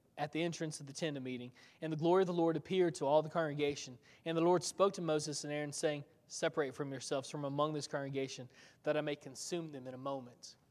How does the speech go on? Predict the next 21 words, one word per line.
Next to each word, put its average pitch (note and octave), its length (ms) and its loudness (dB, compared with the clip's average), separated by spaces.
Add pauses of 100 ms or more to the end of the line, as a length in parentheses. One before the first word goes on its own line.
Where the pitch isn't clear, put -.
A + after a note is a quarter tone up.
(300)
So D#3 300 2 (920)
already F3 500 8 (440)
we F3 200 2
understand D#3 600 0
that C#3 100 -8 (380)
Moses E3+ 680 4
is D#3 120 -2
God's D3 460 2
chosen C#3+ 560 0
one. D#3 240 -6 (300)
If D3 160 -12
we, D3 200 -8
if C#3+ 220 -12
we D#3 160 0
weren't F3 240 4 (460)
already E3+ 420 6
on, E3+ 340 4 (160)
uh, D3 200 -4
onto E3+ 340 2
that D3 180 0
fact, D3 480 -2